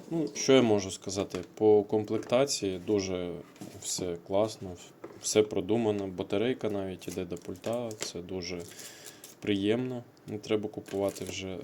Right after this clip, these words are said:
Гарантійний талон заповнений, це теж важлива річ. Е, ну, спробуємо, перевіримо, як працює. Як буде час, залишимо ще додаткові відгуки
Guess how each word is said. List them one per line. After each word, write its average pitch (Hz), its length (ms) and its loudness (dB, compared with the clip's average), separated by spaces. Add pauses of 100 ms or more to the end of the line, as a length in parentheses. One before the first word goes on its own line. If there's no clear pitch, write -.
(120)
Гарантійний 107 600 2
талон 123 380 2
заповнений, 104 720 0 (220)
це 101 200 -2 (260)
теж 101 280 6
важлива 95 540 -2
річ. 90 340 -8 (1700)
Е, 98 260 -2 (540)
ну, 165 200 -4 (500)
спробуємо, 135 720 6
перевіримо, 104 640 2
як 90 240 -2
працює. 104 540 -4 (1700)
Як - 180 -4
буде 95 200 2
час, - 560 2 (140)
залишимо 95 540 0
ще 101 220 -4
додаткові 90 680 -4 (580)
відгуки 95 540 -2